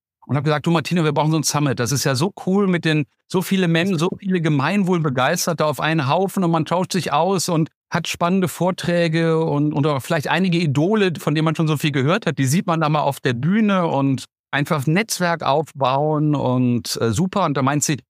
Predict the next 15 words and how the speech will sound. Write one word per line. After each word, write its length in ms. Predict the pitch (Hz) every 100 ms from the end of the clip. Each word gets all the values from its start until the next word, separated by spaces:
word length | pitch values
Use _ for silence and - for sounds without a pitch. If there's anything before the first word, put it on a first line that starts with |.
| -
ja, 200 | 135 156
fänd 200 | 180 190
sie 120 | -
auch 180 | 185 -
großartig, 680 | 202 208 175 180 - 185
hätte 120 | 185 -
sie 100 | 165
auch 80 |
tolle 280 | 170 180 185
Sachen 220 | 160 180
von 220 | 185 180 165
gehört 220 | 160 165
von 140 | 160
dem 120 | 160
Summit, 460 | 156 165 160 160 151